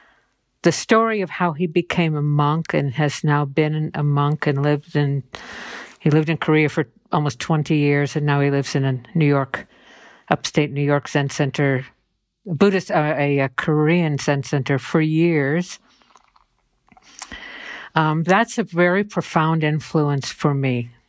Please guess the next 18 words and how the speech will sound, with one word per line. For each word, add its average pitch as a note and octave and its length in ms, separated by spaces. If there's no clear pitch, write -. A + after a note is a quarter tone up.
He's - 260
still A#3+ 280
the F#3+ 80
same F#3 320
person. D3 640
A-, - 160
and D#3 160
I D#3 120
kinda F3 280
grew D#3+ 240
up E3+ 140
with E3 240
all D3+ 260
that D#3+ 320
difference, D3 640
you D#3 100
know, D3 140
like, C#3 220